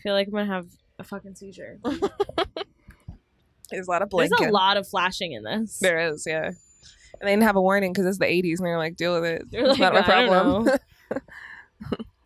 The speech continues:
Speaker 1: Is light a problem for some people?
Speaker 2: Yeah.
Speaker 1: Look at what it's doing to her shadow.
Speaker 2: I know,
Speaker 1: <gasps>
Speaker 2: right?
Speaker 1: What?
Speaker 2: Isn't that wild?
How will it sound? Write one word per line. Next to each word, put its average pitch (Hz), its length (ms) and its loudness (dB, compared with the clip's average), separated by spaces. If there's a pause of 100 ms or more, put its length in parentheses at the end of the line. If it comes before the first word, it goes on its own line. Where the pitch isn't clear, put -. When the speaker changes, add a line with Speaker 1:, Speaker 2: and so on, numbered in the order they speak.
(880)
Speaker 1:
Is 208 140 -4
light 196 240 0
a 190 60 0
problem 185 440 0
for 220 120 -4
some 220 160 -2
people? 254 440 -2
Speaker 2:
Yeah. 190 200 -6 (120)
Speaker 1:
Look 240 320 2
at 294 140 2
what 226 140 0 (400)
it's 214 240 -2
doing 226 300 0
to 208 60 0
her 196 140 0
shadow. 208 600 0 (100)
Speaker 2:
I 180 80 0
know, 175 140 4
Speaker 1:
<gasps> 151 60 2
Speaker 2:
right? 156 260 2 (720)
Speaker 1:
What? 180 520 2
Speaker 2:
Isn't 466 240 2
that 180 180 4
wild? 107 320 2